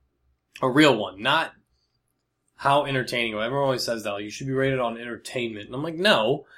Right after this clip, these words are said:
'cause, like, I've seen some movies that aren't super entertaining that are visually very interesting.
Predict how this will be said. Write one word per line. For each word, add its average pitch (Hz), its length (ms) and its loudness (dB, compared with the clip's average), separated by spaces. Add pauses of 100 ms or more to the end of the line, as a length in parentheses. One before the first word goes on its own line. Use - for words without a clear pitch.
(140)
'cause, 165 140 -2
like, 180 180 6
I've 156 180 0
seen 196 400 0
some 160 180 -2
movies 147 420 2
that 135 160 -6
aren't 151 340 0 (320)
super - 560 -2
entertaining 123 840 -4 (640)
that 160 160 0
are 135 140 4
visually 156 920 2 (640)
very 220 380 4
interesting. 135 680 -2